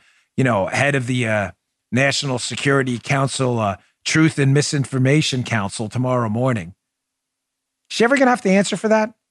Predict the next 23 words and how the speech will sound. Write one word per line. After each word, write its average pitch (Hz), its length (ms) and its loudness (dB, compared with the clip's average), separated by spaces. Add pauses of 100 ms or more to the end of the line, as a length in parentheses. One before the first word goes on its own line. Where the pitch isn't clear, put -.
(380)
So 160 160 0
Christopher 208 400 -2
Steele 208 400 0
saying 147 380 0
you 156 120 4
knew 160 220 2
exactly 131 680 -2
about 95 240 -8
the 104 80 -10
dossier 104 600 -6
and 101 80 -6
who 120 100 -4
the 104 100 -8
subsource 117 600 -8
was, 104 180 -6
while 107 160 -4
you 139 220 -2
said 127 260 -2
unequivocally 131 880 -2
that 101 160 -10
you 127 140 -2
had 117 200 -2
none, 131 520 0